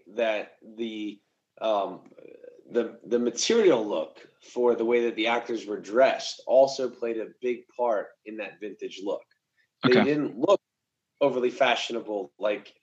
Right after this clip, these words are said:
Speaker 1: you know, what is it, Queen Amidala, all that.
Speaker 2: Well, there's a,
Speaker 1: You know what
Speaker 2: there's
Speaker 1: I'm
Speaker 2: a,
Speaker 1: saying? So
Speaker 2: well, there was a choice
Speaker 1: it didn't
Speaker 2: that
Speaker 1: predate.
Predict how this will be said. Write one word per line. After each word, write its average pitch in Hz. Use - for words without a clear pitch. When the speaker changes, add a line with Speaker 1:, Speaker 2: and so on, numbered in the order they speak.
Speaker 1:
you 117
know, 104
what 120
is 90
it, -
Queen 117
Amidala, 113
all 113
that. 104
Speaker 2:
Well, 160
there's 156
a, 151
Speaker 1:
You 156
know 156
what -
Speaker 2:
there's 139
Speaker 1:
I'm 131
Speaker 2:
a, -
Speaker 1:
saying? -
So -
Speaker 2:
well, 151
there 156
was 156
a 131
choice 135
Speaker 1:
it -
didn't 117
Speaker 2:
that 113
Speaker 1:
predate. -